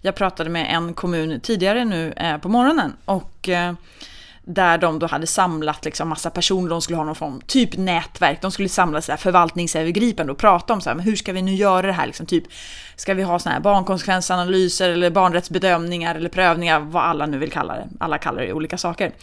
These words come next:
Men det de i alla fall, då vis-, var det så roligt för då var typ lite alla nybörjare förutom just stadsbyggnad som bara så här,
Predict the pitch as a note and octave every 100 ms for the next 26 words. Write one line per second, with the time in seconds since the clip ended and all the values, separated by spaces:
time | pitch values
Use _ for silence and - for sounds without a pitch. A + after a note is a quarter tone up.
0 | - - - - F#3+ F#3+ F#3 - F#3 G#3
1 | F#3+ F#3 B3+ C#4 C#4+ C4 C4 C4 B3 -
2 | D3+ D3 D#3 D#3+ - - - - - -
3 | - - - - B3 A#3 D4+ B3 G3+ C4+
4 | C#4+ G#3 G#3 D4+ D4 A#3+ D4+ - F#3 C#4+
5 | F4 A#3 G3 - - E4+ D4 E4 A#4+ G4
6 | C#4 G3 E4 F#4 F#3 E3 E3 - E4 -
7 | G4+ C#4 F#3 - C5+ G#4+ G3+ E3+ - -
8 | - D4+ - - F#3 E4+ A4+ G3 F3 -
9 | - - - - A#3 G#3+ F#3+ D3+